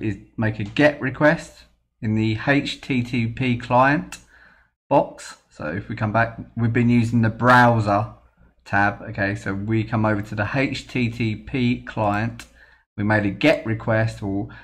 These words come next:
we're requesting a web page from the server, and we put the U R L in here as we did with the browser, um, version, but this is a non-browser. And what happens then, a request is made to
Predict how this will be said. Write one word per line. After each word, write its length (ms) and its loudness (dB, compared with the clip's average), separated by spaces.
we're 120 2
requesting 1000 0
a 120 -4
web 320 2
page 460 0
from 600 0
the 140 0
server, 640 0
and 380 2
we 140 -2
put 220 -4
the 80 -4
U 240 2
R 240 6
L 240 2
in 220 0
here 400 0
as 240 2
we 120 4
did 280 2
with 200 -4
the 60 -2
browser, 600 4
um, 420 -2
version, 640 -2
but 220 -6
this 200 -4
is 140 -2
a 140 -6
non-browser. 880 -2
And 100 0
what 220 2
happens 400 4
then, 360 4
a 40 -4
request 460 0
is 140 -2
made 400 2
to 400 -4